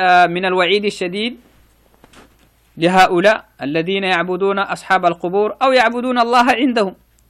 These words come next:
عند القبور يعني. وأنهم داخلون في قوله صلى الله عليه وسلم في حديث أبي هريرة: "قاتل الله اليهود اتخذوا قبور أنبيائهم مساجدا"، رواه الشيخان.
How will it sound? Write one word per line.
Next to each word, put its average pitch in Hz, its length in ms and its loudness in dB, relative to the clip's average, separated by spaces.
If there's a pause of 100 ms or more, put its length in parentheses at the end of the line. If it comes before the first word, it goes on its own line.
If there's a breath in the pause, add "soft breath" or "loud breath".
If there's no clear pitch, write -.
(120)
عند 196 160 -4
القبور 202 420 0
يعني. 127 240 -8 (800)
وأنهم 220 580 0
داخلون 208 640 2
في 196 160 -2
قوله 196 640 0 (120)
صلى 180 240 -4
الله 190 340 2
عليه 185 360 2
وسلم 180 420 -4
في 180 160 -6
حديث 175 380 -4
أبي 170 280 -4
هريرة: 170 560 -6 (400)
"قاتل 175 420 2
الله 170 420 0
اليهود 165 680 0 (1000)
اتخذوا 170 600 0
قبور 170 420 -2
أنبيائهم 160 720 -2
مساجدا"، 160 600 -4 (240)
رواه 156 640 0 (300)
الشيخان. 151 560 -6